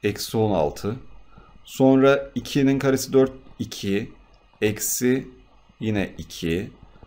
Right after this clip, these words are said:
Artı on iki A eksi iki A. Böylece iki eksi iki birbirini götürdü. On altı eksi sekiz, sekiz oldu. Bir bölü iki yaparsak en dışta bakın bir bölü iki var. Sekizi bir bölü iki, dört.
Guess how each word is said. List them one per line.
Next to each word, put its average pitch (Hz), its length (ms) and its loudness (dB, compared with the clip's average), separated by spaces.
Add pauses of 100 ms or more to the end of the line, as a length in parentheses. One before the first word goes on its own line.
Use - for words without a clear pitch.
(200)
Artı 113 680 2 (240)
on 110 160 0
iki 123 360 0
A 131 340 4 (640)
eksi - 640 -4
iki - 280 -6
A. 71 320 -6
Böylece 123 760 4 (840)
iki 120 300 0
eksi 123 520 2
iki 110 200 -2
birbirini 110 380 4
götürdü. 127 600 2
On 120 140 4
altı 123 300 4
eksi 120 220 -2
sekiz, 104 300 -4
sekiz 110 420 -4
oldu. 131 440 4 (360)
Bir 131 200 2
bölü 139 180 4
iki 131 260 2
yaparsak 139 580 4
en 117 220 2
dışta 110 260 0
bakın 107 280 0
bir 110 160 2
bölü 95 160 2
iki 98 140 -4
var. 139 120 0
Sekizi 120 480 -2
bir 120 160 4
bölü 107 200 2
iki, 151 420 -4 (140)
dört. 101 460 2